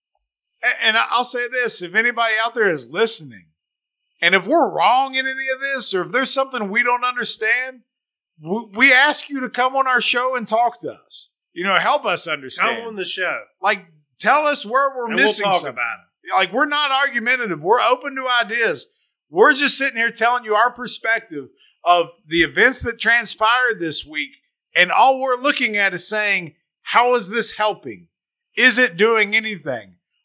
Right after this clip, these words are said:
Speaker 1: All it's doing, I think, is alienating people and creating a bigger divide because we're so far apart from coming together on a common solution. Because right now it's easier to talk about a problem than it is a solution.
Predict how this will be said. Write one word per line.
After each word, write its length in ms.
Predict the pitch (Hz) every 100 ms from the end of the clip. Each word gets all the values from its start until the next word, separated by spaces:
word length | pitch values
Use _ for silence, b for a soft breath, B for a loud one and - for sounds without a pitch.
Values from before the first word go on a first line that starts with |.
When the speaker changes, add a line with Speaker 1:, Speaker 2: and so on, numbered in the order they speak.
| _ -
Speaker 1:
All 220 | 269 294
it's 180 | 262 196
doing, 400 | 269 294 262 214
I 120 | 196
think, 240 | 240 226
is 140 | 208 160
alienating 760 | 208 311 233 180 156 147 143
people 280 | 175 175 180
and 120 | 175
creating 480 | - 165 214 247 233
a 100 | 214
bigger 380 | 151 214 240 240
divide 600 | 220 165 190 247 233 170
because 520 | 180 175 175 170 202 b b _
we're 180 | 185
so 280 | 180 208 220
far 300 | 226 240 226
apart 480 | - 202 247 254 240
from 140 | 190 170
coming 320 | 208 226 220
together 420 | 202 208 214 214
on 80 | 208
a 60 |
common 380 | - 196 214 214
solution. 640 | - 202 226 285 - - 170 b b b
Because 340 | 170 190 233 202
right 220 | 233 240
now 240 | 254 262
it's 140 | 233 233
easier 300 | 240 233 240
to 100 | 220
talk 260 | 220 233 233
about 220 | 226 233
a 40 | 214
problem 580 | - 214 226 254 254
than 160 | 220 196
it 100 | 190
is 200 | 208 190
a 60 | 170
solution. 680 | - 151 147 131 - 190